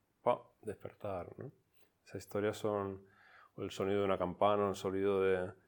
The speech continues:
de dos cantos chocando, son muy habituales en el zen. En luz serena nos iluminamos cuando salimos del dojo y, y vemos toda la naturaleza,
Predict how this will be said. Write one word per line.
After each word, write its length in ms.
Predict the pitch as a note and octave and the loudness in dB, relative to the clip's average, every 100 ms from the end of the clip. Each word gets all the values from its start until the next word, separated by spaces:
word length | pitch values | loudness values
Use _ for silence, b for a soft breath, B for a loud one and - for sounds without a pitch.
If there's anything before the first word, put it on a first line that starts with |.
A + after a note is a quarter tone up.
| b | b
de 80 | - | -4
dos 260 | F#2+ G2 - | 0 0 -2
cantos 540 | - G2 F2+ F#2 F2+ | -2 -2 0 -2 -2
chocando, 560 | - F2 G2 G#2 G2 G2 | -6 -4 -2 -2 -2 -6
son 200 | - G2 | -6 -8
muy 120 | G2+ | -4
habituales 580 | G2 F#2+ F2+ F2+ E2+ F2+ - | -4 -4 -4 -4 -6 -12 -14
en 80 | |
el 120 | F2+ F#2 | -14 -14
zen. 340 | - F2+ F2 F#2 _ _ - _ _ _ _ _ _ _ b b b b b b b b _ _ _ _ _ - | -16 -18 -18 -20 _ _ -20 _ _ _ _ _ _ _ b b b b b b b b _ _ _ _ _ -6
En 120 | G#2 | -2
luz 140 | A2 | -2
serena 440 | - A#2 A#2+ B2+ C#3 | 4 6 6 6 6
nos 240 | A#2+ G2+ | 4 2
iluminamos 840 | G#2+ G#2 G2+ G#2 A2+ A2+ - - - _ _ b b b | -2 0 2 2 2 0 -6 -14 -18 _ _ b b b
cuando 240 | - G#2 | -6 -2
salimos 420 | G2 G2+ G2+ G#2 G#2 | 2 2 2 0 2
del 180 | G2+ | 2
dojo 320 | F#2+ G2+ A2 A2+ | 2 2 4 4
y, 300 | G#2 F#2+ F2 | 4 2 0
y 60 | |
vemos 320 | F2+ F#2+ F#2+ - | -2 -4 -4 -4
toda 240 | G2+ F#2 | -4 -2
la 80 | F#2 | -4
naturaleza, 720 | F2 F2 F2 E2+ F2+ - A2 | -8 -6 -4 -4 -4 -4 -6